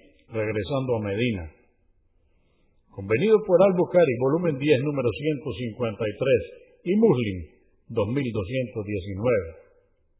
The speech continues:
Hadís mil setecientos noventa y dos. Narró Usama ibn Said, que Alá esté complacido con él, que el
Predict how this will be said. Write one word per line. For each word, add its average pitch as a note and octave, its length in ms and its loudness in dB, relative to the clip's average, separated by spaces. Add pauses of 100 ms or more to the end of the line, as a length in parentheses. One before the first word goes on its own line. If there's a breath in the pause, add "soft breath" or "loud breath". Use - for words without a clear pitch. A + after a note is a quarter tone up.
(2000)
Hadís F#3 380 4
mil A3+ 260 0
setecientos F#3 680 0
noventa C#3+ 340 0
y C3 80 -2
dos. D3+ 220 8 (920)
Narró B2 760 2
Usama F3 440 2
ibn F3 280 2 (100)
Said, D3 320 0 (540)
que A#2+ 80 -2
Alá C#3+ 120 2
esté B2 200 -4
complacido B2 680 -6
con A2 160 -6
él, E3 240 -2 (800)
que A2+ 100 0
el C#3 140 8